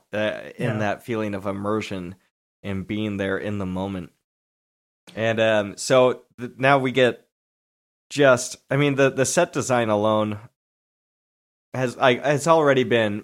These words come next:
Speaker 1: monumental just on the spaceships. But now
Speaker 2: So
Speaker 1: we're
Speaker 2: all
Speaker 1: gonna
Speaker 2: the,
Speaker 1: get
Speaker 2: all the
Speaker 1: into
Speaker 2: miniature work
Speaker 1: H-,
Speaker 2: on,
Speaker 1: now we're
Speaker 2: yeah.
Speaker 1: getting into H R Gigerland.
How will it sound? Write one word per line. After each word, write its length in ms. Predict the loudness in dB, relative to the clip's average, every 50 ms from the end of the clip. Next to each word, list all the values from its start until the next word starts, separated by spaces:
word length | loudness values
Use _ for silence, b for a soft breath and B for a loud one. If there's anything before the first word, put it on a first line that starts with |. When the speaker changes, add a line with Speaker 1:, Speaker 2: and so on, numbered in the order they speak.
| -12 -12
Speaker 1:
monumental 880 | -8 -4 -2 -2 -2 -2 -2 -4 -4 -4 -4 -6 -6 -6 -6 -6 -8 -8
just 400 | -8 -6 -4 -4 -2 -4 -6 -8
on 240 | -6 -4 -4 -4 -4
the 100 | -6 -8
spaceships. 840 | -8 -8 -6 -4 -4 -4 -4 -6 -6 -6 -6 -6 -8 -12 -14 -16 -18 _ _ _ _ _ _ _ _ _ _ _
But 100 | -4 -2
now 200 | 0 2 2 4
Speaker 2:
So 60 | 4
Speaker 1:
we're 100 | 4 6
Speaker 2:
all 60 | 6 6
Speaker 1:
gonna 100 | 6 6
Speaker 2:
the, 80 | 4
Speaker 1:
get 120 | 4 2 4
Speaker 2:
all 160 | 4 6 6
the 60 | 6 6
Speaker 1:
into 140 | 6 6
Speaker 2:
miniature 340 | 6 6 6 6 6 4 4
work 180 | 4 4 4 6
Speaker 1:
H-, 300 | 6 6 4 2 -2 -4
Speaker 2:
on, 180 | -4 -4 2
Speaker 1:
now 200 | 6 8 8 8
we're 80 | 8 8
Speaker 2:
yeah. 40 | 6
Speaker 1:
getting 200 | 6 4 6 6
into 400 | 6 4 2 0 -2 -4 0 2
H 200 | 2 2 2 2
R 140 | 2 2 2
Gigerland. 840 | 2 0 -2 -2 -2 -2 -4 -4 -4 -6 -6 -6 -8 -8 -10 -14